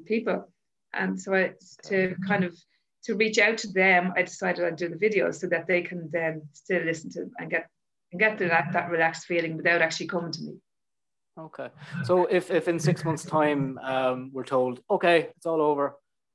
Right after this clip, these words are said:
Speaker 2: uh, will you cut out the video side of things altogether? Or is it something that you kind of went, "Oh, okay, this isn't actually as bad as I thought it might be," and you're gonna continue doing it?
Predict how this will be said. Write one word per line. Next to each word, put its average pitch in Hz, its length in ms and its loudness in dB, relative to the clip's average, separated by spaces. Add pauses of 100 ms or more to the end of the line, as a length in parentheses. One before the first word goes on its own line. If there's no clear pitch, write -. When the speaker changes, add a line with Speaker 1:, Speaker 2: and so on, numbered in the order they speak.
(120)
Speaker 2:
uh, 127 340 -4
will 147 160 -4
you 143 380 -2
cut 170 200 2
out 151 220 2
the 151 60 -6
video 160 240 -2
side 180 140 -2
of 170 60 -2
things 180 160 -6
altogether? 190 460 2
Or 160 160 0
is 147 80 -4
it 151 80 -14
something 156 260 -12
that 143 140 -4
you 151 60 -20
kind 151 160 -10
of 151 40 -6
went, 156 140 -8
"Oh, 392 140 -6 (120)
okay, 294 200 0
this 302 200 -10
isn't 262 240 -10
actually 233 380 -6
as 208 80 -12
bad 220 200 0
as 220 60 -2
I 226 60 -2
thought 220 200 -2
it 214 80 -6
might 202 200 -4
be," 220 300 0
and 175 200 -2 (320)
you're 175 80 -4
gonna 196 160 6
continue 202 340 -2
doing 240 240 2
it? 151 160 -2